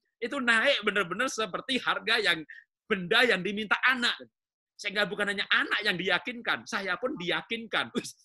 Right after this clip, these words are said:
Tuhan tuh ada beneran loh." Kita itu orang beragama, tapi kadang-kadang kita itu Tuhan ada apa enggak tuh kadang mikir loh ya. Kita lihat langit, angkasa luar gitu ya,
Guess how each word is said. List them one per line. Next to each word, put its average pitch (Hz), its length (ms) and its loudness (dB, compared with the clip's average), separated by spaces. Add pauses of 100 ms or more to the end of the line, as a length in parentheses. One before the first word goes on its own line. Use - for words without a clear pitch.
(300)
Tuhan 165 320 -6
tuh 220 80 -8
ada 175 240 -2
beneran 156 400 -2
loh." 98 120 -16 (280)
Kita 208 240 -8
itu 240 80 -4
orang 214 160 0
beragama, 151 640 -2
tapi 160 200 -6
kadang-kadang 143 440 -2
kita 160 240 -2
itu 190 160 -8 (400)
Tuhan 170 240 -2
ada 156 240 -2
apa 165 120 0
enggak 175 240 -2
tuh 214 80 -10
kadang 180 240 -2
mikir 175 320 -4
loh 113 120 -6
ya. 120 80 -8
Kita 143 280 -6
lihat 143 200 -6
langit, 147 480 -4
angkasa 135 440 -4
luar 143 440 0
gitu 135 320 -6
ya, 143 160 -2